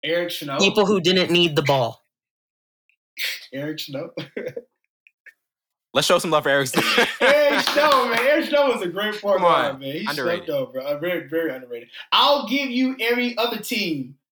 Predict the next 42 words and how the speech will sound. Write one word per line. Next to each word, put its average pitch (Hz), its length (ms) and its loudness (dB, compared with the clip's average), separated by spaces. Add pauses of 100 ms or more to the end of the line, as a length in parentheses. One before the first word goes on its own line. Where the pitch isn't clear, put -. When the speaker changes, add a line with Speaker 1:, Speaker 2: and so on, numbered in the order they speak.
(240)
Speaker 1:
but 165 180 -2
I 170 400 0
can't 233 540 0
give 180 240 -8
you 143 280 -8
O 156 160 -4
K 143 220 -4
C. 117 340 -12
I 165 140 -2
think 165 380 -2
him 175 240 0
and 175 100 0
Durant 151 460 0 (320)
play 139 240 0
Speaker 3:
That's 127 160 -4
different. 131 180 -2
Speaker 1:
well. 147 480 2 (160)
They 143 240 -4
play 139 240 0
great 143 280 -6
basketball. 120 480 -10 (500)
Speaker 3:
Mm-hmm. 80 140 -18 (200)
Speaker 1:
Even 170 300 4
when 165 220 4
Westbrook 160 420 0
took 165 180 -4
shots, 139 360 0
he 151 120 -4
wasn't 135 280 -4
supposed 123 340 -10
to - 100 -10
shoot. - 180 -12 (600)
Speaker 2:
You 160 160 4
know 180 220 4
what? 185 300 2
I 156 180 4
will 175 200 4
agree 170 320 2
to 165 100 -6
disagree 156 420 0
with 131 200 0
you. 123 220 -4